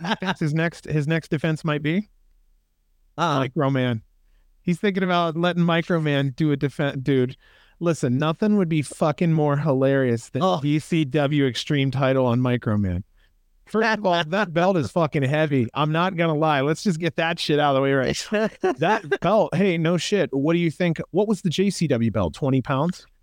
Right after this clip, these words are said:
Speaker 1: I, I, I thought twenty, twenty-five. I think I said
Speaker 2: Okay.
Speaker 1: twenty-five.
Speaker 2: Yeah, so I'm guessing Microman's maybe forty pounds, maybe, and that belt's gonna be twenty-five, thirty. Dude, no lie, Bizzard, the, these belts are heavy.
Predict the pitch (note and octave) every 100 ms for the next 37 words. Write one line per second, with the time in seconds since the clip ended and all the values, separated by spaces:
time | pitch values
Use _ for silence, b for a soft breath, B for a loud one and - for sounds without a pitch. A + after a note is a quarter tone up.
0 | _ C#3 C#3+ D3+ C#3 D3+ C#3+ D3+ C3 C#3+
1 | C#3 C3+ C3 A#2+ A2+ A2+ A2+ A2 A#2 A#2
2 | B2 A#2+ - - A#2 D#3+ B2 A2+ G#2 -
3 | _ _ C3+ G3+ E3 B2 - F#3+ D#3 F#3
4 | F#3 - D#3 D3+ E3+ D3+ D3+ D3+ C3 C3+
5 | D3+ D3+ B2+ - D#3+ D#3 D3+ C#3+ D3 D3+
6 | D#3+ E3+ - - _ _ - C3 C#3+ D3
7 | D#3+ E3+ F3 - C#3 D3 C3+ A#2 B2 D3+
8 | - C#3+ B2+ B2+ B2 C#3 C3 C#3 B2+ C3
9 | C3 C#3+ C#3+ - C#3 C#3 C3+ - _ _
10 | _ _ _ _ - B2 F#3 F3 B2+ B
11 | B B B _ C#3 D#3 F3 F#3 E3+ F3
12 | E3+ D#3+ D3+ D#3 C#3+ - C3 C#3+ D3 C3+
13 | C3 C3 E3 D#3 D#3+ D#3+ D3 A#2+ A#2+ C3+
14 | A#2+ G2+ F2+